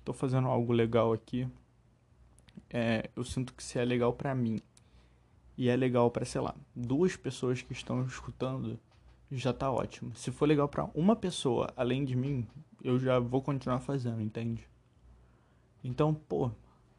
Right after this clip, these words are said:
se você gostou, vai lá no Instagram, dá um like,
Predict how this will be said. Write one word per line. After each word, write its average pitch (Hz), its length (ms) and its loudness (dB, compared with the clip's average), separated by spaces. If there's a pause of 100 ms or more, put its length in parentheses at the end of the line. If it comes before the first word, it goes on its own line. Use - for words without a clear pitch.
(640)
se - 100 -18
você 175 80 0
gostou, 151 480 2 (560)
vai 147 200 0
lá 185 120 4
no 185 60 8
Instagram, 147 480 0 (240)
dá 139 180 -4
um 151 100 0
like, 139 380 -4